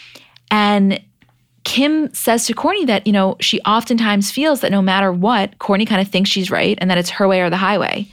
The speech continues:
And Kourtney very kind of bluntly just says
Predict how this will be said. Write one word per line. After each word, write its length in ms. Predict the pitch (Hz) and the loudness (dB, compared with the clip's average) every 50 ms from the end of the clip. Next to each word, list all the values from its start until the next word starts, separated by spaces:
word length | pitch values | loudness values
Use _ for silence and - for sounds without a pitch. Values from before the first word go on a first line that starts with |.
| - - - - - _ _ _ _ _ _ _ _ - | -18 -20 -20 -20 -20 _ _ _ _ _ _ _ _ 0
And 520 | 202 202 208 208 208 208 202 208 196 202 - _ - | 0 2 2 2 2 2 2 0 0 -4 -8 _ -4
Kourtney 320 | - 247 254 285 285 240 | 0 0 2 2 2 0
very 420 | 190 175 170 170 170 180 196 226 | 0 0 0 2 2 2 2 0
kind 200 | 208 - 202 175 | 0 0 0 0
of 140 | 185 175 175 | 0 -2 -2
bluntly 280 | - 185 147 175 180 180 | -2 -2 0 0 0 0
just 140 | 175 185 - | 0 0 0
says 320 | 185 175 175 175 - | 0 0 0 0 -4